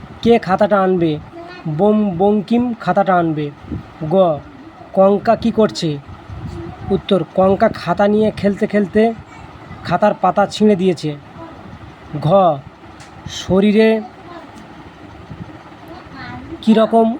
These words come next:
অসুস্থতা আছে? উত্তর, মাথা ধরেছে, স্থির হয়ে থাকতে পারছে না। ঙ, ঝোলে কি দিতে বারণ করা হয়েছে? লঙ্কা দিতে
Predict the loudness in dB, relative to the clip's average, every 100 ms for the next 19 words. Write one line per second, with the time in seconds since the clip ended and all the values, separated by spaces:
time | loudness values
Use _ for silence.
0 | -2 -2 0 0 0 2 2 0 -2 -4
1 | -6 -14 -20 -20 -16 -14 -14 -16 -20 -20
2 | -16 -16 -16 -18 -18 -20 -20 -20 -16 -2
3 | -2 2 0 0 0 -2 0 2 2 2
4 | 2 0 0 -6 -14 -14 -10 -6 -6 -4
5 | 2 4 6 4 2 2 -2 0 2 2
6 | 2 0 0 -6 -14 -16 -18 -20 -20 -18
7 | -4 2 2 2 -2 -8 -8 0 2 4
8 | 2 0 -2 -2 2 2 2 0 -10 -20
9 | -18 -16 -4 2 4 2 2 2 4 2
10 | 2 -4 -4 -12 -18 -16 -16 -14 -4 0
11 | 2 2 2 0 0 2 2